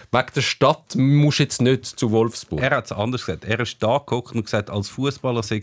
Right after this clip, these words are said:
Speaker 2: auch immer wichtig, wie die Stadt ist, wo du angewechselt
Speaker 1: Und dann hast du ihm
Speaker 2: Dann habe
Speaker 1: gesagt
Speaker 2: ich gesagt, du bist in Wolfsburg gewesen.
Speaker 1: Und dann hat er aber nicht mehr viel gesagt.
Speaker 2: Dann hat er gefunden, ja gut,
Speaker 1: Also
Speaker 2: ja.
Speaker 1: gut.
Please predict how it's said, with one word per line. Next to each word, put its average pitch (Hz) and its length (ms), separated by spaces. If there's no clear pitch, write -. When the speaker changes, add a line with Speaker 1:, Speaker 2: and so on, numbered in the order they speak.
Speaker 2:
auch 107 140
immer 135 360
wichtig, 107 400
wie 107 120
die - 100
Stadt - 340
ist, 104 140
wo 113 80
du 101 160
angewechselt 104 380
Speaker 1:
Und 98 100
dann 107 80
hast 107 120
du 117 120
ihm 120 260
Speaker 2:
Dann 104 140
habe 107 120
Speaker 1:
gesagt - 20
Speaker 2:
ich 113 80
gesagt, 107 240
du 110 40
bist 101 200
in 107 160
Wolfsburg 160 600
gewesen. 123 420
Speaker 1:
Und 101 100
dann 120 60
hat 127 100
er 123 60
aber 101 80
nicht 104 100
mehr 101 80
viel 101 100
gesagt. - 280
Speaker 2:
Dann 107 80
hat 120 180
er 110 60
gefunden, 110 240
ja 113 80
gut, 104 240
Speaker 1:
Also 95 160
Speaker 2:
ja. 82 60
Speaker 1:
gut. 76 120